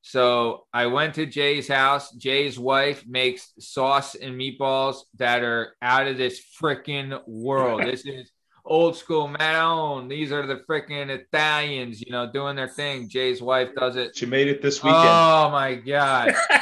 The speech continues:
Speaker 2: <laughs>
Speaker 1: Jesus Christ. I'm salivating just thinking about it. But it was like, I'm telling you, this is some of the best I've ever, it was, it, it was pretty frickin' good, you know? So either way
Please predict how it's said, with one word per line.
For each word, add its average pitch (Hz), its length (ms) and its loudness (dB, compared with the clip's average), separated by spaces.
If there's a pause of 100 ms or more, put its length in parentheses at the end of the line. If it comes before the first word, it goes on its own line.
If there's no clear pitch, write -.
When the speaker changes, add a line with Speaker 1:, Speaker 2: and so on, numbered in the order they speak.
Speaker 2:
<laughs> - 440 -2
Speaker 1:
Jesus 143 380 -6
Christ. 147 720 0
I'm 131 140 -10
salivating 143 720 0
just 123 240 -10
thinking 131 240 -8
about 117 240 0
it. 101 100 -8
But 135 120 0
it 180 100 4
was 165 340 2
like, 131 320 -2 (380)
I'm 147 140 -4
telling 160 280 2
you, 170 220 2
this 160 180 -2
is 165 180 -10
some 160 200 -4
of 147 60 -6
the 139 60 -4
best 135 440 -2
I've 135 200 0
ever, 123 280 -4
it 139 140 -4
was, 131 380 -6
it, 107 220 -16
it 139 140 -4
was 113 100 -14 (320)
pretty 156 220 -8
frickin' 120 420 -12
good, 95 240 -12 (360)
you 127 160 -2
know? 127 320 -2
So 143 260 -2
either 180 280 2
way 135 420 -4